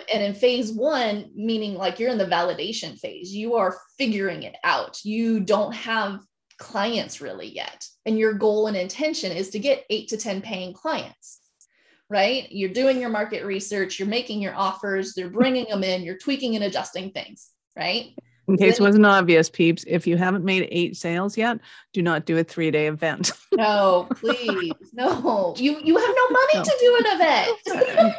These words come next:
Speaker 2: no, that is, that is so beyond the cart in front of the horse. I can't
Speaker 1: I
Speaker 2: even
Speaker 1: kid you
Speaker 2: explain. <laughs>
Speaker 1: not.
Speaker 2: It's like,
Speaker 1: Michelle,
Speaker 2: that's a
Speaker 1: I
Speaker 2: cargo ship before you got a business. That's, <laughs> that
Speaker 1: It's
Speaker 2: is
Speaker 1: amazing.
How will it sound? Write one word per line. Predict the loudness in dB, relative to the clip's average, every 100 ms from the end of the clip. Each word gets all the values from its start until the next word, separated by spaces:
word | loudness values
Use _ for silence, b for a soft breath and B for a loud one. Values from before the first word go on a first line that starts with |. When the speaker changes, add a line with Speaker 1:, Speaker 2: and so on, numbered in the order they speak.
| 4
Speaker 2:
no, | 6 6 4 -2
that | 0
is, | 0 -2 B B 0
that | 2
is | 2 -2
so | 2 2 4
beyond | 2 2 2 0 -2 -6
the | -6
cart | -2 0 0
in |
front | -2 -2
of | 0
the | 0
horse. | 0 0 -2 -4
I | -6 -2 -2 -2 -6 -2
can't | 4 4
Speaker 1:
I |
Speaker 2:
even | 4 2
Speaker 1:
kid | 2
you |
Speaker 2:
explain. | 2 4 4 4 4
<laughs> |
Speaker 1:
not. | 2 0 -2 -10
Speaker 2:
It's | -20 -12 -4
like, | 0
Speaker 1:
Michelle, | 2 2 0 -4 B B
Speaker 2:
that's | -2 2
a | 2
Speaker 1:
I | 4
Speaker 2:
cargo | 4 4 2
ship | 0 -2 -4 -4
before | -4 -2
you | -2
got | 0 -2
a |
business. | -2 -2 -2 -4 -4
That's, | -4 -6 -4 -4
<laughs> | -4 -4 -6 -6
that | -2 -2
Speaker 1:
It's | -2
Speaker 2:
is | -4 -2 -2 -4 -4 -2
Speaker 1:
amazing. | 0 -2 -8